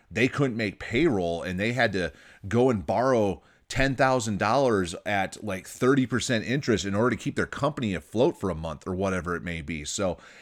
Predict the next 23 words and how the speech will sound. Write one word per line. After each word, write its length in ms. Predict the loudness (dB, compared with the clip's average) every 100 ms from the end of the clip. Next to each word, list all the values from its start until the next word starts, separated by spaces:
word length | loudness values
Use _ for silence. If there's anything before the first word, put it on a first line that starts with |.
| -16 -4
and 120 | 0
I 40 |
really 380 | 2 4 4 4
think 420 | 2 0 0 -2
that 380 | 0 0 0 -2 -16 _ _ 0
as 240 | 0 0
educators, 800 | 0 0 -2 -2 0 0 -2 -6 -16 _ _
we 240 | -4 0 2
can 220 | 2 0
learn 240 | 0 0
a 40 | -2
lot 460 | -4 -4 -4 -6
from 320 | -8 -4 -2
these 200 | -4 -6
people 460 | -6 -6 -6 -10 -12 _ _ _
that 520 | -10 -4 -2 -4 -8 -14 -8
are 220 | -2 -2
featured 340 | 0 0 0 0
on 160 | 0
this 140 | 0 -4
show, 260 | 0 0
and 160 | 0 -2
just 220 | -4 -6